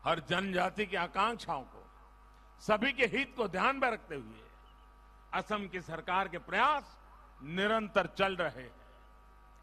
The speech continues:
जिस प्रकार बरसों पुरानी समस्याओं की शांति के साथ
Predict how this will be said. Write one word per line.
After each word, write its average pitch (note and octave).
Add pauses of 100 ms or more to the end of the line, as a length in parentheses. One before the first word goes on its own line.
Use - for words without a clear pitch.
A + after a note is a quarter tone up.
(120)
जिस D#3+
प्रकार F3 (720)
बरसों G3
पुरानी F3+
समस्याओं E3
की D#3+
शांति D#3+
के D3+
साथ D3+